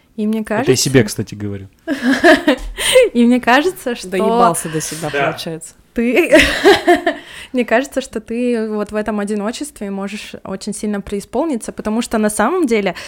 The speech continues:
Speaker 1: когда ты, наконец, обретаешь, а, самого себя и учишься быть в одиночестве, ты в итоге как партнер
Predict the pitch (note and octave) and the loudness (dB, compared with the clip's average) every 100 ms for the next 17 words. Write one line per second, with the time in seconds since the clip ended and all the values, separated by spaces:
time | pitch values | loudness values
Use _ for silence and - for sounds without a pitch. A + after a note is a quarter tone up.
0 | - - F#3+ F#3+ G3 A3 G#3 F#3 F#3+ F#3+ | -16 -10 -6 -2 0 0 -2 -4 -4 -2
1 | A3+ G3+ - F#3 F3+ F3+ F#3 G3+ F3+ - | -2 -2 -4 -6 -4 -4 -2 -2 -2 -6
2 | - - - - - F#3 F3+ - F#3+ F#3+ | -14 -20 -20 -16 -10 -6 -6 -6 -4 -4
3 | F#3+ - E3+ F#3 C#4 - F#3 - G#3+ - | -4 -6 -4 -4 -4 -6 -10 -6 -8 -6
4 | G3+ - F3+ F3 G3 F#3 F3+ F3 G#3+ - | -8 -6 -8 -6 -8 -6 -6 -2 -4 -4
5 | D4+ - F3+ - - - G3+ G3+ G3+ G#3 | -8 -8 -10 -10 -20 -6 -4 -2 -2 -2
6 | G#3 F#3 F#3 - F3 - E3+ A3+ | -2 -6 -12 -8 -8 -6 -4 -4